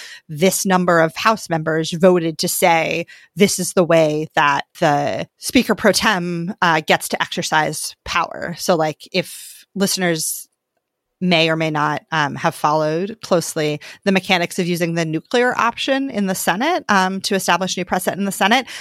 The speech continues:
I'm not saying this would be nuclear in, like, the way that it's, you know, a profound change the way the House works.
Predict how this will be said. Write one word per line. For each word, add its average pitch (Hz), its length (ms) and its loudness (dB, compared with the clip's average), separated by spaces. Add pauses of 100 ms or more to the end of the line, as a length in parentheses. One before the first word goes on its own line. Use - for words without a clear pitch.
I'm 214 60 2
not 247 160 4
saying 208 280 2
this 180 160 -2
would 180 80 -8
be 180 140 2
nuclear 165 640 0
in, 160 180 -2
like, 151 480 -4
the 170 120 4
way 151 340 0
that 139 160 -6
it's, - 640 -10
you 151 100 -12
know, 185 320 -12 (240)
a 175 80 0
profound 156 640 -2
change 165 640 -4
the 190 80 -2
way 160 160 2
the 151 80 -6
House - 380 -6
works. - 640 -4